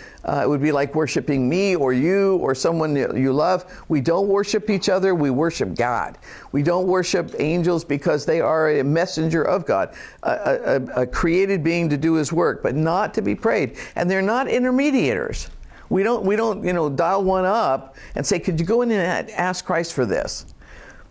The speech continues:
Um, I think I mentioned last week, I found my mom's old, uh, missal from nineteen fifties in the Catholic Church. And there are all kinds of prayers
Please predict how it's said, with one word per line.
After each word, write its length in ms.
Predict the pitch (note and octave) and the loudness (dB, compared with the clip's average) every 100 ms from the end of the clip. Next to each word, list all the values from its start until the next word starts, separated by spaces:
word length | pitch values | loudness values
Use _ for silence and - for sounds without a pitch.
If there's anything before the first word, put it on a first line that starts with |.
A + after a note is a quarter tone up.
| - - | -18 -6
Um, 440 | D3 D#3 D3+ C3 | -2 0 0 -2
I 80 | - | -2
think 200 | G3 E3 | -2 -2
I 60 | D3+ | 0
mentioned 400 | D3+ E3 D3 B2+ | -2 0 0 2
last 280 | C3 D#3+ | 0 0
week, 240 | C#3 A#2+ B2 | -2 0 -2
I 200 | - A#2 | -2 -2
found 360 | C#3 D3+ D3 | 0 0 0
my 100 | C3 | 0
mom's 400 | A#2 A#2+ C#3 C#3 | 0 2 0 0
old, 320 | - B2+ C3 A2+ | 0 0 0 0
uh, 280 | A2+ G2+ - - - - | 0 0 -4 -12 -10 -2
missal 360 | F#3 F#3+ C3 | 0 0 -2
from 540 | A2 - E2+ F#2 E2+ D2 | -2 -2 -2 0 0 0
nineteen 380 | B2 C#3+ B2 A#2 | -2 0 -2 0
fifties 560 | D#3+ D#3+ G2+ F2+ - - - - | -2 -2 -2 -2 -4 -10 -20 -8
in 100 | - | -4
the 80 | C#3 | -2
Catholic 400 | C3+ B2+ C3 - | 0 -2 -2 -4
Church. 380 | - D#3 G2 - - - - - | 0 -2 -2 -8 -18 -20 -20 -10
And 260 | D#3+ D#3+ E3 | -4 -2 0
there 240 | G#3 F#3 | 2 2
are 120 | F3 | 2
all 260 | D3+ F#3+ A#3 | 2 0 0
kinds 480 | - - C4 C#4 F#3+ | -4 -2 0 2 0
of 140 | D#3 | -2
prayers 440 | - A2 E2+ - | -2 0 -2 -4